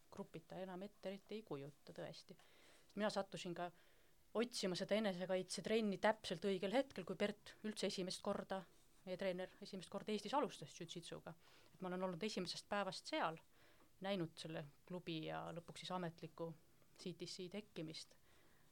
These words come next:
Et noh, sest ta saab ikkagi päris lähedaseks. Sa näed seda valu ja vaeva ja seda arengut ja kuidas lõpuks inimesi tuleb ja tuleb uusi instruktoreid veel lisaks ja et täiesti lähedalt seotud olnud sellega.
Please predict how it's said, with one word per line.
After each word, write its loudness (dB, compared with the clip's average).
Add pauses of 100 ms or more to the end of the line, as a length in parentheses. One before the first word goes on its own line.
Et -10
noh, -8
sest -10
ta 0
saab 0
ikkagi -8
päris -2
lähedaseks. -10 (200)
Sa -8
näed -4
seda -8
valu 2
ja 0
vaeva 0
ja -6
seda -6
arengut 0
ja -10
kuidas -6
lõpuks -6
inimesi -2
tuleb -2
ja -2
tuleb -2
uusi -2
instruktoreid -2
veel -4
lisaks -4
ja -4 (1000)
et -8 (420)
täiesti -2
lähedalt 0
seotud -4
olnud -8
sellega. -10